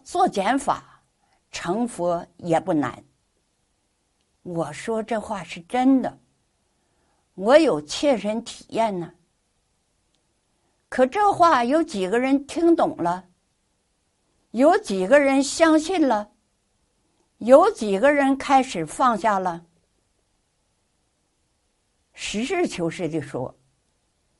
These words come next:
看破放下这四个字说起来容易，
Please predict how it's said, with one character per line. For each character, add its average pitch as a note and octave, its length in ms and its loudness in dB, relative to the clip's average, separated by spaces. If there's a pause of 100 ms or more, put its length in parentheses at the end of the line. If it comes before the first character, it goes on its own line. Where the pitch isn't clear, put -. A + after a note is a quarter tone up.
(220)
看 E4 460 2
破 B3 420 2
放 G#3 360 -4
下 G3+ 280 -8 (760)
这 C#4 200 6
四 G#4+ 360 -2
个 C4+ 100 4
字 G#3+ 260 -4
说 E4 400 -2
起 E4 200 -6
来 E3+ 160 0
容 D#3+ 320 -4
易， G#3+ 260 -8